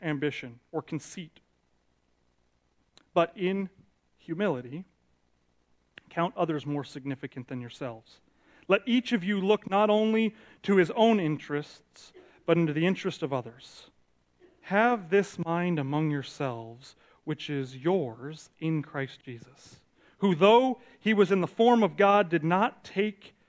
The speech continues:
did not count equality with God as a thing to grasp, but he emptied himself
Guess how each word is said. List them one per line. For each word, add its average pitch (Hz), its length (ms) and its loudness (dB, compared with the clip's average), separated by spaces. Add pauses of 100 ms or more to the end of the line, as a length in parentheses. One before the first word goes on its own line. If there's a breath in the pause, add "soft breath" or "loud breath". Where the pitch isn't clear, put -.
(440)
did 175 120 2
not 214 200 4
count 233 280 2
equality 214 580 2
with 175 400 -4
God 117 340 -6
as 143 160 -8
a 147 60 -4
thing 175 240 -2
to 151 80 -4
grasp, 165 480 -2 (260 soft breath)
but 156 140 -2
he 175 300 -12
emptied 226 500 -2
himself 160 960 -8